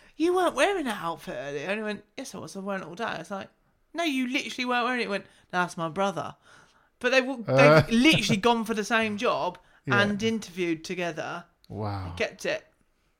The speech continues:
Speaker 2: A bit like
Speaker 1: Step Brothers.
Speaker 2: Step Brothers, <laughs> yeah.
Speaker 1: If people don't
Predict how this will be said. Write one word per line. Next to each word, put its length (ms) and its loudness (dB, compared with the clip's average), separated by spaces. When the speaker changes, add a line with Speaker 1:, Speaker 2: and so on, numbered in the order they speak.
Speaker 2:
A 40 -12
bit 260 2
like 420 -4
Speaker 1:
Step 260 -10
Brothers. 180 -8
Speaker 2:
Step 160 2
Brothers, 400 -2
<laughs> 0 -
yeah. 220 4
Speaker 1:
If 580 -8
people 320 -8
don't 580 -8